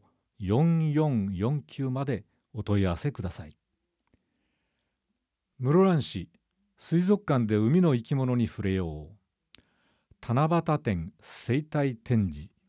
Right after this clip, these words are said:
七月七日の七夕にちなんだ名前の魚を特別水槽に展示します。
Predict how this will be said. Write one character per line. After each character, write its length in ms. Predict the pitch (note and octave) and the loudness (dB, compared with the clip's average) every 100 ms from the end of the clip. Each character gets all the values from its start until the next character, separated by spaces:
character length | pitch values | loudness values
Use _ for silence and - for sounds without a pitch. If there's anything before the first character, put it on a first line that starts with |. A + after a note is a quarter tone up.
| _ _ _ _ _ _ _ _ _ _ _ _ | _ _ _ _ _ _ _ _ _ _ _ _
七 240 | _ - F3+ | _ -6 0
月 260 | F3 E3+ | 0 2
七 240 | D#3 D3 D3 | 2 2 2
日 140 | B2+ | 2
の 240 | G#2+ B2 - _ | 0 0 -8 _
七 220 | - B2+ E3+ E3+ | -4 -2 0 -2
夕 80 | D#3 | -2
に 160 | C#3 A#2 | -2 -4
ち 140 | B2 | -2
な 100 | B2 | 0
ん 80 | A#2 | 0
だ 140 | G2+ | 0
名 100 | G2 | 0
前 220 | G2 G#2+ | 0 0
の 100 | G2 | -2
魚 360 | F#2+ - G2+ F#2 | -4 -10 -10 -8
を 180 | F2 G#2+ _ | -10 -12 _
特 240 | - - | -20 -2
別 240 | F3 F3 E3 | -2 0 -4
水 220 | - E3+ | -2 -2
槽 200 | - A2+ | 0 -4
に 140 | F2+ | -4
展 220 | - F2+ | -6 -8
示 80 | F2+ | -8
し 160 | F2 F2 | -8 -10
ま 100 | D2+ | -10
す。 220 | - - | -12 -20